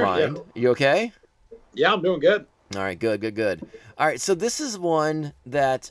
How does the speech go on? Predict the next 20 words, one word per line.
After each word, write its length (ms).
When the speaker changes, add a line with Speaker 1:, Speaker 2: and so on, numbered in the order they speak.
Speaker 1:
um, 420
well, 140
let 120
me 80
ask 260
you, 100
'cause, 240
uh, 60
you 240
know, 120
y-, 180
again, 280
you 160
have 300
the 80
D 140
C 140
universe. 540
You, 220
you 180